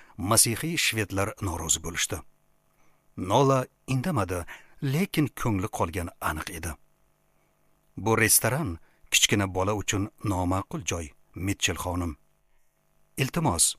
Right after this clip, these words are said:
yetimxonaga yaqin joydagi boshqa har qandayni tanlab oling. Ular yoqimli oilaviy muhiti bilan dong taratishgan. Yoki bizning yetimxonamiz oshxonasidan foydalanishingiz mumkin"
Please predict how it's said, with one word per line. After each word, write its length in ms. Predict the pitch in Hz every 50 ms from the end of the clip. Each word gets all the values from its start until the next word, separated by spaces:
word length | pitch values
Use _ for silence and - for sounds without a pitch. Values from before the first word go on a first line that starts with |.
| - _ _ _ _ _ - - - _ _ -
yetimxonaga 680 | - 101 113 - - 135 123 - - 120 123 123 - 135
yaqin 380 | 117 107 117 120 - - 160 147 117 -
joydagi 460 | 113 101 98 90 101 95 - 123 120 127 127 - - - _ _ - -
boshqa 340 | 95 101 98 - - 127
har 220 | - - - - - -
qandayni 420 | - 113 101 85 85 82 82 95 98
tanlab 360 | - - 107 107 127 156 -
oling. 260 | 92 87 92 87 78 73 _ _ _ _ _ _ _ _ _ _ _ _ _ _ _ _ _ -
Ular 240 | - 107 107 110 107
yoqimli 560 | 95 92 104 104 - - 107 107 104 104 110 - -
oilaviy 520 | - 107 104 101 101 98 98 98 101 101
muhiti 360 | 90 101 101 - - - - 104
bilan 200 | 82 90 92 92 82 -
dong 160 | 113 139 147
taratishgan. 580 | - 98 87 82 78 - - - - 95 82 73 - - _ _ _ _ _ _ _ _ _ _ _ _ _ _ _ -
Yoki 560 | 117 135 147 151 - - 185 185 185 190 - - -
bizning 360 | 113 104 120 120 147 170 123 87
yetimxonamiz 640 | 107 107 - 120 110 98 - 107 104 104 117 139 - -
oshxonasidan 680 | - 104 - - 104 101 92 87 - 98 92 101 104 110 110 101 - _ _ - _ -
foydalanishingiz 840 | - - 101 92 85 95 90 92 92 90 - 127 131 147 - - - -
mumkin" 420 | 107 98 87 - 117 98 85 78